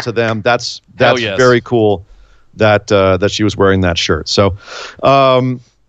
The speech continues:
Speaker 1: next we had, uh, Killian Dane had a match where he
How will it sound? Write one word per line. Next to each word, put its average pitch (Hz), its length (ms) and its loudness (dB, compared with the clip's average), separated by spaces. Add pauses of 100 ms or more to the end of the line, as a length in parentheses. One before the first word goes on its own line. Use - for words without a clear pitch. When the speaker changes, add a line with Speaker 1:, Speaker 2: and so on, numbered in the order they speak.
(440)
Speaker 1:
next 160 320 -4
we 151 120 2
had, 143 360 2
uh, 131 280 4
Killian 180 500 0
Dane 143 460 0
had 123 120 2
a 120 60 2
match 120 320 0
where 113 120 0
he 113 260 -2